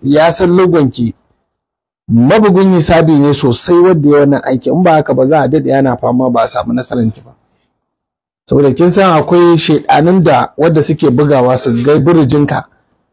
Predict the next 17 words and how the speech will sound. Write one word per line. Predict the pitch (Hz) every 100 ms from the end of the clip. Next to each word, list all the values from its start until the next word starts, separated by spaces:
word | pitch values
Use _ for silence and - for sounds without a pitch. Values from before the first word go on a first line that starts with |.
| _
me | - 120 143
ya | 190
kamata | 180 156 165 156
za | 151 151
a |
yi, | 135 -
ana | 175 170
ɗauka | 131 170 180 180 143
sai | 165
a | 143
jefa | 127 147 139
maka. | 123 123 117
Shi | 170
yasa | 175 196 160
wani | 160
rana | 165 165 170 165 160 160 _ - _ _ _
akwai | - -